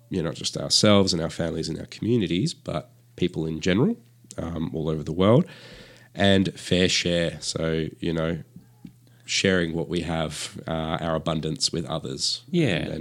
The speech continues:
Speaker 1: and building community resilience in that way, instead of just sitting there, you know, on your mountain of apples and, and keeping them all to yourself, you know, giving them out to your community. That's a very,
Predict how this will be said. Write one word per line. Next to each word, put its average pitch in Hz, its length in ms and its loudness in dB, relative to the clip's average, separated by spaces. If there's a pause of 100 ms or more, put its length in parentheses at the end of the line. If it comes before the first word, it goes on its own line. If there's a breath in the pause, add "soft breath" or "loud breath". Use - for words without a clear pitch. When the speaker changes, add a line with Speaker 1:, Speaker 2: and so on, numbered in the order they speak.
(180)
Speaker 1:
and 104 100 -6
building 98 280 6
community 87 520 0
resilience 78 680 -2
in 78 100 -6
that 73 180 -8
way, 73 320 -8 (500 soft breath)
instead 90 260 0
of 80 60 -2
just - 180 2
sitting 85 260 2
there, 80 300 -2 (680 soft breath)
you 85 140 -2
know, 82 220 -2
on 80 140 -4
your 82 120 -6
mountain 78 420 -6
of 80 360 -12 (380)
apples 78 560 -2
and, 82 240 -4
and - 500 -10
keeping 87 240 0
them 80 100 0
all 80 120 -4
to - 140 -6
yourself, 117 440 2
you - 80 0
know, 87 80 0
giving 123 240 4
them 98 120 4
out 95 120 2
to - 80 -2
your 87 100 2
community. 80 540 -2
That's - 200 -8
a - 60 -6
very, - 200 -4